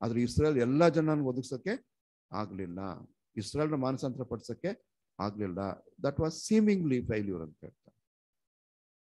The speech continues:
ಹಾಗೆ ಯೇಸು ಸ್ವಾಮಿ ಕೆಲ್ಸಗಳು ಅಷ್ಟೇ, it was seemingly failure. ಯೇಸು ಸ್ವಾಮಿನ ರಕ್ಷಕಂತೆ ಅಂತ ಹೇಳಿ, ಮೆಸ್ಸೆ ಅಂತ ಹೇಳಿ ಎಲ್ಲ ಇಸ್ರೇಲ್ ಅಂಗೀಕಾರ ಮಾಡ್ಕೊಂಡ್ರ? ಇಲ್ಲ.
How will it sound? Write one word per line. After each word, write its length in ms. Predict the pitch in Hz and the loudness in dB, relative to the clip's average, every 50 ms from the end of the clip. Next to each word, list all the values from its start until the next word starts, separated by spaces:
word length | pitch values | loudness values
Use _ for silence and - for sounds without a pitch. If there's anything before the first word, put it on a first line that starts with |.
| _ _ - | _ _ 0
ಹಾಗೆ 220 | 156 180 180 160 | 2 4 4 4
ಯೇಸು 260 | 135 139 175 202 254 233 | 6 8 8 6 6 6
ಸ್ವಾಮಿ 440 | - 214 202 190 185 180 175 160 | 4 4 6 6 6 6 6 4
ಕೆಲ್ಸಗಳು 640 | - - _ - 123 123 120 - - 139 147 139 120 | 2 -2 _ -2 0 0 0 0 -4 -2 2 2 2
ಅಷ್ಟೇ, 260 | 101 95 - - 101 - 101 143 175 _ _ _ _ _ _ _ _ _ _ _ - 113 | 2 0 -4 -8 -8 -6 -6 -6 -8 _ _ _ _ _ _ _ _ _ _ _ -12 -10
it 80 | 113 | -4
was 140 | - 143 127 | -2 -2 -2
seemingly 600 | - - 135 143 147 151 143 139 143 165 226 302 - - _ _ _ _ _ _ _ _ - | 0 2 2 2 4 4 2 4 4 4 2 2 0 -4 _ _ _ _ _ _ _ _ -4
failure. 340 | 107 101 95 90 90 - - _ _ _ _ _ _ _ _ _ _ _ _ - - | -4 -4 -2 -4 -6 -10 -10 _ _ _ _ _ _ _ _ _ _ _ _ 0 0
ಯೇಸು 140 | 131 131 - | 0 0 2
ಸ್ವಾಮಿನ 300 | 156 143 143 143 139 135 120 113 110 | 0 2 2 2 0 0 -2 -2 -4
ರಕ್ಷಕಂತೆ 640 | 110 98 123 - - - 143 143 143 131 113 139 | -4 -6 -6 -8 -6 -10 -6 -4 -4 -2 -2 -2
ಅಂತ 160 | 131 120 123 | -2 0 2
ಹೇಳಿ, 320 | 131 123 117 107 98 98 101 | 0 2 2 2 0 -2 -2
ಮೆಸ್ಸೆ 340 | - 104 117 113 - 151 139 | 0 0 0 2 2 2 2
ಅಂತ 160 | 131 123 131 | 2 2 2
ಹೇಳಿ 280 | 131 120 107 92 - _ _ _ _ _ _ - | 2 2 2 0 -2 _ _ _ _ _ _ 4
ಎಲ್ಲ 140 | 123 147 160 | 8 10 10
ಇಸ್ರೇಲ್ 320 | 156 147 - 160 156 147 | 10 10 8 6 6 6
ಅಂಗೀಕಾರ 460 | 135 127 117 123 135 147 151 143 131 | 6 6 4 2 0 0 0 0 2
ಮಾಡ್ಕೊಂಡ್ರ? 500 | 127 127 127 120 120 - 127 120 104 135 175 240 240 - _ _ _ _ _ _ _ _ _ _ _ _ _ _ - | 2 2 2 0 0 -2 -2 0 2 0 0 0 -4 -8 _ _ _ _ _ _ _ _ _ _ _ _ _ _ -6
ಇಲ್ಲ. 380 | 98 110 107 101 92 - - _ | -4 -4 -2 -4 -4 -6 -12 _